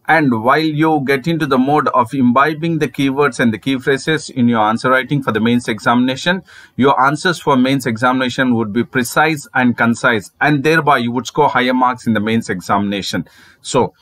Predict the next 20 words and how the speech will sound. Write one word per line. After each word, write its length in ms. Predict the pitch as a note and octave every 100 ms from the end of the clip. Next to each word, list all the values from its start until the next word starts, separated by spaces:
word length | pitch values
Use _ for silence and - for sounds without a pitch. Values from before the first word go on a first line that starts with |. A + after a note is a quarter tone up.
| _ _
this 240 | A2+ E3+ F#3
session 340 | D#3+ D3+ E3
at 160 | D3 B2+
A 100 | B2+
K 220 | A#2+ C3
S 120 | C3
I 100 | C3
A 100 | A#2+ B2
S 100 | A#2+
Academy 380 | B2 A#2+ B2
Daily 280 | A#2+ A2+ A#2+
News 240 | A#2+ A#2 B2+
Analysis 640 | A2+ A2+ A#2 - D#3+ C#3+
will 140 | B2
certainly 440 | - C#3 E3 E3 C#3
help 280 | B2+ B2
you 100 | C#3
to 140 | A#2+ B2+
crack 260 | - C3 A2
both 460 | G2 C3 D#3 -